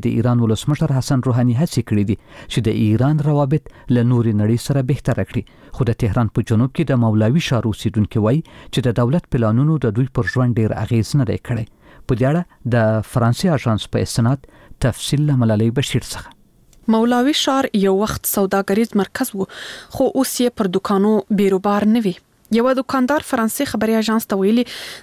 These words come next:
Speaker 2: «زه په راتلونکي کې څه ځانګړی تغیر نه وینم چې هر څوک ولسمشر سي. زه به رایې ورکړم، خو پوهیږم کوم تغیر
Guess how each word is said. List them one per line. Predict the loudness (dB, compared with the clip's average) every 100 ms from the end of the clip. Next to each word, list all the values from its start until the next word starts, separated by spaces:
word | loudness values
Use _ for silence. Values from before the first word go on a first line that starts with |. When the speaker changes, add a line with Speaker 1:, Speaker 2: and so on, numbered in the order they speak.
| -4 -2
Speaker 2:
«زه | 0
په | -2
راتلونکي | -2 -2 0 -2 -2
کې | -2 -2
څه | -2 0
ځانګړی | 0 0 0 0 -2 -2
تغیر | 0 2 2
نه | 2
وینم | 2 0 -4
چې | -20 -20 -12 -2 -2 0
هر | -2 -2 -2
څوک | -2 0
ولسمشر | 0 0 -2 0 -2
سي. | -2 -4 _ _ -8 -2 0
زه | 2
به | 2
رایې | 2 2
ورکړم، | -2 -2 -2 -2
خو | -4 -2
پوهیږم | -2 -2 -2 -2 0 2
کوم | 2
تغیر | 0 0